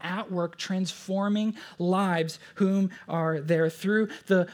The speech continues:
unapologetic proclamation of his word. When his name is being worshiped in spirit and in truth, where God is present as his people are, are committing to pray and pray unceasingly, as we are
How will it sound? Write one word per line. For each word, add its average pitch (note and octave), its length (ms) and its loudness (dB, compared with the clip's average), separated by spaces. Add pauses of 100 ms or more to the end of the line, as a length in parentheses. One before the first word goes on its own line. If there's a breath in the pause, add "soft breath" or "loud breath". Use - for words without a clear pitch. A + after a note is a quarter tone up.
(120)
unapologetic F#3 800 2
proclamation D#3+ 720 -4
of D3 80 -6
his D3 180 -8
word. A#2+ 300 -16 (420 loud breath)
When G3+ 180 6
his G3 240 4
name G#3 520 6
is F#3 140 0
being G3 320 2
worshiped F#3 440 2
in F3 140 0
spirit G3+ 460 4
and F#3 100 2
in F3 160 0 (180 loud breath)
truth, F#3+ 320 0
where G3 120 2
God G3 240 2
is G3 100 2
present G#3 580 0
as F3+ 140 0
his F#3 160 -2
people A3+ 480 0
are, E3+ 160 0 (220 loud breath)
are G3 140 6
committing G3+ 580 6
to G3 240 0 (200 loud breath)
pray G#3+ 440 6
and F3 160 2
pray A3+ 320 8
unceasingly, F#3+ 760 0
as F#3 140 0
we A3+ 160 2
are G3+ 100 4